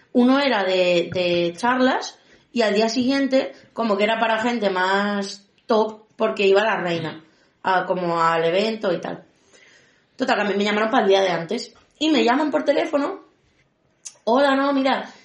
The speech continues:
es que, eh, estamos contactando contigo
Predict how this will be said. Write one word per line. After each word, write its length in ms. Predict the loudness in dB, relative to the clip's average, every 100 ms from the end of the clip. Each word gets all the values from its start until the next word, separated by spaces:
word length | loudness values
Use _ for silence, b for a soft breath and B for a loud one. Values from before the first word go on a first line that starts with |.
| B -8
es 140 | -6
que, 340 | 0 4 4 4 0
eh, 920 | 0 0 0 0 0 0 2 2 0
estamos 300 | -4 -8 -6
contactando 500 | -6 -4 -4 -6 -2
contigo 720 | -2 -2 -2 0 0 0